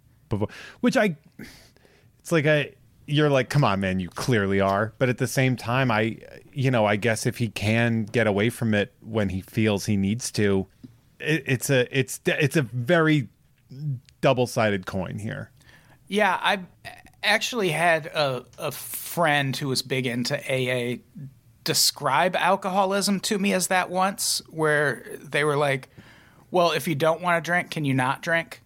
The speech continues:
Speaker 2: And they were like, "If so, you're not an alcoholic." And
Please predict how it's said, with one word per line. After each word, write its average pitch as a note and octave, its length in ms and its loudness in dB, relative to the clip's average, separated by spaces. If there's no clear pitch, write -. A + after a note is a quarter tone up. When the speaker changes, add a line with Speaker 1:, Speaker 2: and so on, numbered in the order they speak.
Speaker 2:
And C3 540 -2
they C3+ 140 0
were C3 80 -2
like, B2+ 220 -4
"If C3 100 -4
so, D3+ 220 2
you're C3 100 -2
not B2 200 -2
an B2 60 -8
alcoholic." A#2+ 680 -4
And D#3+ 140 -12